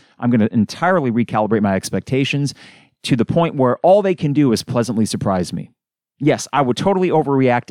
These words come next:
in reverse. I would say, "You know what? They're merely good, and I'm not gonna invest my energy like I have been." Fool me once, I know, right? Of, of course I will. <laughs> But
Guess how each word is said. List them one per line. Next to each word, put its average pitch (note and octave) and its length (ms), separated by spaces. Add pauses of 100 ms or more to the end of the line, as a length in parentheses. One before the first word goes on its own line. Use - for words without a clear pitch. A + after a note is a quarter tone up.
in G#3+ 160
reverse. C#3+ 600 (120)
I C3 100
would C3+ 140
say, D3 120
"You C3 120
know D3 100
what? D#3+ 220 (640)
They're C#3 160
merely E3+ 500
good, E3+ 720
and A#2+ 840
I'm A2+ 360
not C3+ 280
gonna C#3 200
invest A#2+ 520
my A2 180
energy A2 420
like G2+ 200
I G2 60
have F2+ 300
been." D#2+ 240 (880)
Fool D#3 140
me A2+ 140
once, F#2 320
I F#2 80
know, E2+ 120
right? F2 240
Of, G2 200
of - 160
course - 340
I - 120
will. - 340
<laughs> - 60
But - 140